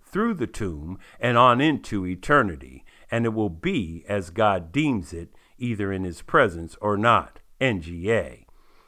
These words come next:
And you can count on that workmanship that he performs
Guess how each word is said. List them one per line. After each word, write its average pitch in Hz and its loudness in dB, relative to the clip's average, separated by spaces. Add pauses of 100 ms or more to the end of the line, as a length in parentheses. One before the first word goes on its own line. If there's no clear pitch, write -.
(100)
And 107 -2
you 175 -2
can 123 -4
count 131 2
on 95 -4
that 110 0
workmanship 92 -6 (380)
that 104 -2
he 202 -2
performs 90 -8